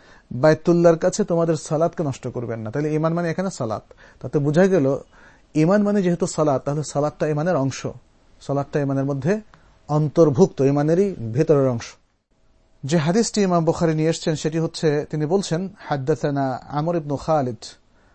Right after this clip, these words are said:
قال حدثنا زهير، قال حدثنا أبو إسحاق عن البراء بن عازب، أن النبي صلى الله عليه وسلم كان أول ما قدم المدينة نزل على أجداده أو قال أخواله من الأنصار،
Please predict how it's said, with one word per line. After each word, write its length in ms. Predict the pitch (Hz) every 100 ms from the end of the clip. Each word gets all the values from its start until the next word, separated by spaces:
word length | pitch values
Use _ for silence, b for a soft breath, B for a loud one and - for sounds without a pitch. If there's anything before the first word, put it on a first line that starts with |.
| _
قال 160 | 151 151
حدثنا 540 | 131 147 147 156 147
زهير، 480 | 139 135 127 165 151 - -
قال 180 | 143 131
حدثنا 640 | 120 151 143 151 139 127
أبو 160 | 135 135
إسحاق 460 | - 156 147 -
عن 160 | - 143
البراء 380 | 131 131 147 156
بن 140 | 139
عازب، 400 | 131 143 131 127 - b b b b -
أن 120 | 180
النبي 400 | 170 151 143 143
صلى 280 | 135 143 135
الله 360 | 135 143 135 127
عليه 300 | 139 139 127
وسلم 640 | 131 127 143 131 127 120 -
كان 440 | 170 175 139 117 - b b b -
أول 340 | 202 196 170
ما 200 | 147 139 131
قدم 340 | 170 170 165 151
المدينة 680 | 139 135 135 147 143 135
نزل 400 | 139 151 156 156
على 300 | 147 135 135
أجداده 680 | 131 127 151 160 170 156 196 - _ -
أو 160 | 170 208 -
قال 440 | 160 156 156 156 151 _ _ _ -
أخواله 960 | 156 151 - 160 175 156 139 127 160 202
من 140 | 180
الأنصار، 540 | 147 131 117 165 135